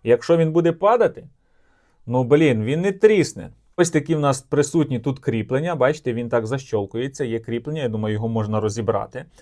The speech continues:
спокійно, ну, розбирати його не буду, бо це не мій. Що там, в принципі, дивитись, плата та акумулятор, ми сьогодні на тест кинемо, провіримо. Дальше, з цієї сторони,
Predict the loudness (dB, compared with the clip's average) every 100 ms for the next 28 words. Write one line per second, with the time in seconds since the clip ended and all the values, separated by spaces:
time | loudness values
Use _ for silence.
0 | _ _ _ -20 -6 -4 0 0 0 2
1 | 2 2 2 2 2 -2 -2 -2 -2 -2
2 | -2 -2 -4 -6 -8 -8 -8 -10 -14 -20
3 | -20 _ _ 2 2 4 2 0 0 -6
4 | 0 2 2 -2 -2 2 2 2 -2 -2
5 | -2 0 2 2 0 -4 -6 -8 -6 -4
6 | -4 -4 -6 -4 -4 -2 -2 -2 -4 -4
7 | -2 -4 -6 2 4 4 0 -18 0 2
8 | 2 0 0 0 0 -4